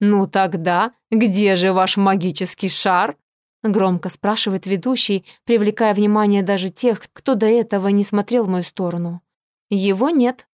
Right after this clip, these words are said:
голос звучит ровно. "Нет? Почему? Где же он? Используйте магию!" Леон театрально поднимает брови. Ко мне липнут взгляды.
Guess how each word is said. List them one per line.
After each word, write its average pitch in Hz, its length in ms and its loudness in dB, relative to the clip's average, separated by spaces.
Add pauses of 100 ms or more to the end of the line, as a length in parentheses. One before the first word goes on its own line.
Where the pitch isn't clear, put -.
(340)
голос 190 340 -2
звучит 185 380 -8
ровно. 170 400 -4 (580)
"Нет? 208 600 2 (240)
Почему? 240 760 2 (220)
Где 202 520 2
же 202 220 0
он? 175 300 0 (120)
Используйте 320 800 2
магию!" 185 720 2 (400)
Леон 190 380 2
театрально 208 560 -2
поднимает 185 500 -2
брови. 175 480 -6 (240)
Ко 220 140 0
мне 220 200 4
липнут 226 360 0
взгляды. 175 600 -4